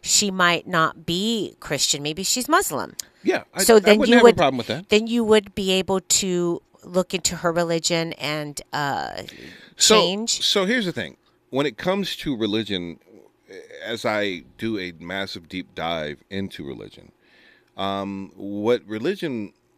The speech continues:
Speaker 2: what it, what it, what I'm starting to look at is nothing more than li-,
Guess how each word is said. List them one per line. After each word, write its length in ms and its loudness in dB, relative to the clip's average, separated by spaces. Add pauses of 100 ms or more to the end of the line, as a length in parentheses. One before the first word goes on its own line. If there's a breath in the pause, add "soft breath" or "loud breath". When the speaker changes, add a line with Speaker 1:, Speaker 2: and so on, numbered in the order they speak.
(920)
Speaker 2:
what 160 -2
it, 120 -4
what 120 -2
it, 120 -2
what 140 -4
I'm 120 -4
starting 460 0
to 80 -12
look 160 -12
at 140 -8
is 220 -12
nothing 320 -6
more 160 -6
than 220 -14 (520)
li-, 320 -8